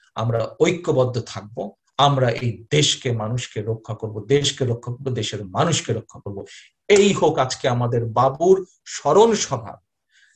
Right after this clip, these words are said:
যে শোক। এখানে, আহ, বা, একজন বক্তা বলেছেন যে স্মরণ সভায় আলোচনা করতে গেলে স্বাভাবিক খারাপ লাগে, যে মানুষটি আমাদের কাছে নেই,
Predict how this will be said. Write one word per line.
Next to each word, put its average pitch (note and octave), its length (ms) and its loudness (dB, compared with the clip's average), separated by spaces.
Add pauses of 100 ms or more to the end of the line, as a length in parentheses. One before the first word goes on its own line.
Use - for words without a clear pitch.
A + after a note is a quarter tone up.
(100)
যে C#3+ 180 -2
শোক। - 640 2 (540)
এখানে, F3 540 0 (180)
আহ, C#3+ 260 4
বা, C#3+ 240 6
একজন D3+ 360 -2
বক্তা D#3 280 -2
বলেছেন D#3 380 -2
যে D#3+ 100 -6
স্মরণ C#3+ 440 4
সভায় F3 280 -2
আলোচনা D3+ 320 -2
করতে D#3 260 -10
গেলে D#3 140 -4
স্বাভাবিক D#3+ 460 -2
খারাপ D3+ 240 2
লাগে, C#3+ 240 0
যে C3+ 160 -2
মানুষটি D#3+ 420 0
আমাদের C#3+ 260 2
কাছে C3+ 220 -2
নেই, C#3 120 -6